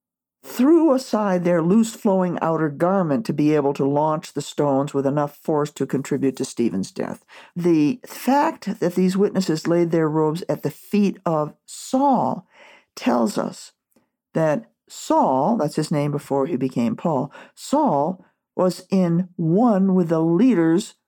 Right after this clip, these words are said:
who had condemned Stephen to death. Only the high court of Judaism had the power to inflict such a punishment. So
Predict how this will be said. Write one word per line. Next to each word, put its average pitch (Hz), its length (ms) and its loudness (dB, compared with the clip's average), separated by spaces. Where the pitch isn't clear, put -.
who 196 180 2
had 175 220 0
condemned 165 460 0
Stephen 147 340 -4
to 131 120 -2
death. 117 300 -4
Only 262 380 4
the 254 140 4
high 175 300 0
court 170 420 -2
of 147 220 -4
Judaism 147 560 2
had 151 240 -2
the 131 80 -2
power 147 420 -2
to 147 200 -8
inflict 143 360 -4
such - 220 -6
a 113 40 -8
punishment. 170 560 -2
So - 380 -2